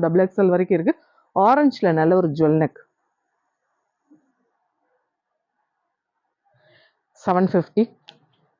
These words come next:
நல்ல ஒரு நேவி ப்ளூ. நேவி ப்ளூலயுமேவும் நல்ல ஒரு ஜுவல் நெக் பேட்டர்ன். இது வந்து விசித்ரா மெட்டீரியல். விசித்ரா ஹெவி ஜார்ஜெட் ரெண்டு மெட்டீரியல்ல வரும். இதோட பிரைஸ் பாத்தீங்கன்னா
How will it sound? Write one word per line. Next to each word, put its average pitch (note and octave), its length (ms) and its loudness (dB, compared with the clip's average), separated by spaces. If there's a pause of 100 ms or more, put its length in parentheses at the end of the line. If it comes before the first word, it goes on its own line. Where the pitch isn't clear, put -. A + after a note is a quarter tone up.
நல்ல F#3+ 120 2 (100)
ஒரு F#3 100 2 (100)
நேவி G3 320 2
ப்ளூ. G3+ 140 2 (560)
நேவி C#4 220 2 (100)
ப்ளூலயுமேவும் F#3+ 760 2
நல்ல F#3+ 180 2
ஒரு F#3+ 120 0
ஜுவல் E3+ 220 0
நெக் G3+ 180 -2
பேட்டர்ன். D#3+ 240 -2 (340)
இது G#3+ 140 0
வந்து B3+ 160 2
விசித்ரா B3 400 0
மெட்டீரியல். D#3 360 0 (140)
விசித்ரா A3+ 400 -2 (240)
ஹெவி A#3 240 2 (140)
ஜார்ஜெட் F3 400 0 (100)
ரெண்டு A#3 240 2 (120)
மெட்டீரியல்ல A3+ 560 2
வரும். C#4 180 0 (380)
இதோட F#3+ 220 2 (120)
பிரைஸ் D4 240 0 (100)
பாத்தீங்கன்னா F3 400 -2